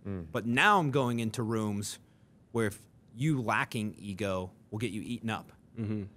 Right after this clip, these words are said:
Speaker 2: It'll get you eaten up, you know? We're, did a movie deal, we did a book deal, you know, we're doing things in Hollywood.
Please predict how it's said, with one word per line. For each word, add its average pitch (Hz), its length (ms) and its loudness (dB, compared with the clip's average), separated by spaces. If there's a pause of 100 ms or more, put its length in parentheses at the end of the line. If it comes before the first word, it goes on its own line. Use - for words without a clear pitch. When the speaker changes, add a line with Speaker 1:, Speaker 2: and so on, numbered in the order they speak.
(440)
Speaker 2:
It'll 110 140 0
get 123 60 4
you 117 120 4
eaten 113 180 2
up, 98 280 -2 (260)
you 104 120 -4
know? 98 320 -2
We're, 113 180 -2 (500)
did 127 120 2
a 135 40 4
movie 143 280 4
deal, 95 320 -6 (120)
we 92 80 -20
did 110 120 -2
a 110 40 0
book 151 280 -2
deal, - 320 -10 (440)
you - 20 -10
know, 95 60 -6
we're 90 80 -4
doing 110 240 2
things 135 220 2
in 131 80 2
Hollywood. 113 560 0